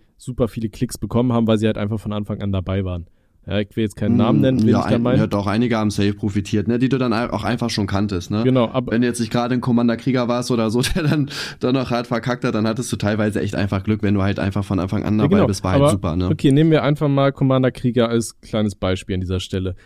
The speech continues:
Speaker 1: Commander Krieger, finde ich von seinen Videos her, ähm,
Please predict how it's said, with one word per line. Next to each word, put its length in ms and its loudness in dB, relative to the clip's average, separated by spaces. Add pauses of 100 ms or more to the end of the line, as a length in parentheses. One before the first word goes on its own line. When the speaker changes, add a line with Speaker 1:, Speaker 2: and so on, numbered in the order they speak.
Speaker 1:
Commander 340 2
Krieger, 460 0 (440)
finde 260 2
ich 60 -2
von 160 0
seinen 260 4
Videos 320 -2
her, 260 2 (400)
ähm, 380 4